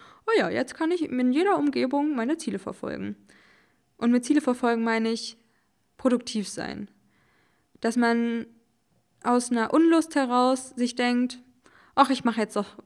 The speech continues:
eine halbe Stunde was“ und nicht den ganzen Tag rumgammelt. Ich bin zwar jetzt nicht so der krasse Gammeltyp, aber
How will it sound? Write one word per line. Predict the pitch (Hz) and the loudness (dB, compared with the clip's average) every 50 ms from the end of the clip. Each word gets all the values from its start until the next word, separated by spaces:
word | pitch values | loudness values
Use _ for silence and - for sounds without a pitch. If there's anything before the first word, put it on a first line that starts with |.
| - - - - | -16 -16 -8 -6
eine | 208 185 | -4 -2
halbe | 196 190 180 190 | -2 -2 -2 -4
Stunde | 185 - - 180 175 180 175 | -6 -6 -6 -4 -4 -4 -4
was“ | 175 175 190 185 - - - | -6 -8 -10 -10 -12 -10 -2
und | 233 233 233 | 0 2 4
nicht | 240 233 - | 2 2 0
den | 240 214 | -2 -2
ganzen | 214 214 208 196 | 0 -2 -2 -4
Tag | - 196 - 190 | -6 -8 -4 -2
rumgammelt. | 190 196 196 - - - 185 185 - - - - - - | -2 -2 -2 -2 -6 -6 -8 -8 -10 -12 -20 -20 -20 -20
Ich | _ - | _ 0
bin | - 311 320 | 2 2 2
zwar | - - 277 | 4 2 2
jetzt | 269 262 254 254 | 2 2 2 0
nicht | 277 262 262 | -2 -4 -2
so | - | -2
der | 214 208 202 | -4 -4 -4
krasse | - 208 196 - 190 | -6 -10 -10 -10 -4
Gammeltyp, | - 240 269 269 269 262 - 277 262 262 254 262 - - - - - - _ _ _ _ _ _ | 0 4 4 4 4 2 2 2 2 2 0 -2 -12 -20 -20 -20 -20 -20 _ _ _ _ _ _
aber | - - 226 233 233 226 220 220 214 214 208 208 208 214 220 | -10 -4 -2 0 2 2 2 2 0 2 2 2 0 0 0